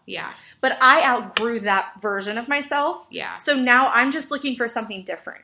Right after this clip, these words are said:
Speaker 1: Right.
Speaker 2: not better.
Speaker 1: Right.
Speaker 2: Do you
Speaker 1: Yeah.
Speaker 2: know what I mean?
Speaker 1: Because you also think that he's, he deserves to be happy.
Speaker 2: Exactly.
Speaker 1: And he deserves that
Speaker 2: A hundred percent.
Speaker 1: space as well.
Speaker 2: We talk about it all the time. He deserves something loving as well.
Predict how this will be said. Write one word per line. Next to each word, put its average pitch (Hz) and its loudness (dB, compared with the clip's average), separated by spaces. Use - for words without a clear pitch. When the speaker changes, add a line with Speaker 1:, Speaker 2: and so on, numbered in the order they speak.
Speaker 1:
Right. 247 -6
Speaker 2:
not 214 2
better. 127 -4
Speaker 1:
Right. 180 -6
Speaker 2:
Do - -20
you - -2
Speaker 1:
Yeah. 262 0
Speaker 2:
know 277 4
what 262 4
I 254 0
mean? 247 -4
Speaker 1:
Because 330 0
you 285 -2
also 277 -2
think 226 -8
that 214 -2
he's, 220 -10
he 262 -4
deserves 202 -6
to 185 -14
be 170 -12
happy. 165 -12
Speaker 2:
Exactly. 480 4
Speaker 1:
And 440 2
he 254 0
deserves 220 -4
that - -4
Speaker 2:
A - -2
hundred 311 -2
percent. 311 -4
Speaker 1:
space 320 4
as - -6
well. 185 -4
Speaker 2:
We 175 -4
talk 285 2
about 285 -4
it 277 0
all 277 2
the 262 -8
time. 233 -6
He 269 -8
deserves 240 -6
something 233 -6
loving 214 -6
as 208 -10
well. 208 -6